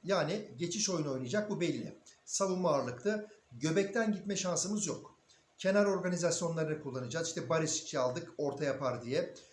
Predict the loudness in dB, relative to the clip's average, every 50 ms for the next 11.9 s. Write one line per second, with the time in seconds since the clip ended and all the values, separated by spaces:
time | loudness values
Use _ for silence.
0 | -20 _ _ -6 -4 -4 -2 0 2 4 4 4 4 4 2 0 0 -2 0 0
1 | 0 2 2 2 0 0 -4 -8 -8 -6 -4 -4 -4 -4 -4 -2 -2 -2 -2 -2
2 | -4 -4 -2 -2 -2 -2 0 0 0 0 0 -2 -6 -8 -8 -6 -4 -4 -4 -4
3 | -6 -6 -6 -6 -6 -6 -4 -2 -2 -2 -2 -4 -6 -12 -18 -20 _ -8 -4 -4
4 | -4 -2 -2 -4 -2 -2 -2 -2 -4 -4 -4 -2 0 0 0 2 0 0 0 2
5 | 2 0 2 4 2 2 2 0 -6 -14 -20 _ _ -4 2 2 4 6 6 6
6 | 6 4 2 0 0 -2 -2 -2 -2 -4 -2 -2 -2 -4 -6 -8 -14 -20 -20 _
7 | _ _ _ 0 2 2 2 4 6 4 4 4 4 0 -2 0 0 -2 -2 -2
8 | -6 -6 -4 -4 -4 0 0 0 0 -2 -6 -14 -6 _ 0 2 4 4 2 2
9 | 0 -6 -14 -20 _ _ -4 -2 -2 -2 0 0 2 2 2 2 2 0 0 0
10 | 0 0 -2 -2 -4 -8 -12 -16 -18 _ _ -20 -20 _ _ _ _ -2 0 2
11 | 2 2 2 4 4 4 4 2 2 2 2 2 0 -2 -2 -4 -6 -8